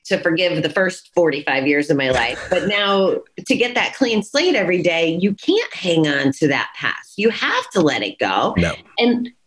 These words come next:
Speaker 1: and it's not about the other person, just to be clear, everybody out there. It's about giving yourself that freedom to move forward in your future.
Speaker 2: Well
Speaker 1: So,
Speaker 2: said.
Speaker 1: fucking love how aligned I am with you. Like, even your buffet, that's what I do on three two one.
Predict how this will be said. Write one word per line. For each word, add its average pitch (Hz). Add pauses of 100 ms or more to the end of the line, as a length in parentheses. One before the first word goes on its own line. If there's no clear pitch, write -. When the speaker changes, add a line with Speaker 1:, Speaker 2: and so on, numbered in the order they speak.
(140)
Speaker 1:
and 233
it's 240
not 247
about 294
the 277
other 330
person, 226
just 170
to 196
be 208
clear, 180
everybody 160
out 147
there. 151
It's 180
about 160
giving 170
yourself 185
that -
freedom 143
to 147
move 139
forward 139
in 123
your 117
future. 110 (400)
Speaker 2:
Well 92
Speaker 1:
So, - (100)
Speaker 2:
said. 80 (640)
Speaker 1:
fucking 247
love 277
how 202
aligned 320
I 208
am 208
with 180
you. 165 (300)
Like, 269
even 370
your 359
buffet, 302
that's 202
what 254
I 254
do 269
on 254
three 262
two 254
one. 214